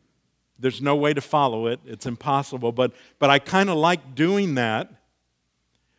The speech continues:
because my theory is this. That's perfect.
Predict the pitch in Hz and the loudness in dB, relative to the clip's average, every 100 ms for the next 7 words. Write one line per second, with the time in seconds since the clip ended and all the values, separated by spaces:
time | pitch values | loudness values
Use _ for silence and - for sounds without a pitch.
0 | _ _ _ _ _ _ _ _ _ _ | _ _ _ _ _ _ _ _ _ _
1 | 147 143 165 156 - - - 131 151 196 | -4 0 2 0 -2 -18 -16 -6 0 0
2 | - - 180 165 151 139 110 156 180 107 | 0 0 0 2 0 -2 -2 -4 -2 -6
3 | - - - _ _ _ _ _ _ _ | -14 -18 -20 _ _ _ _ _ _ _
4 | _ _ _ _ - 208 - - 214 - | _ _ _ _ -8 -8 -8 -4 -4 -2
5 | 220 123 - - | -6 -6 -10 -16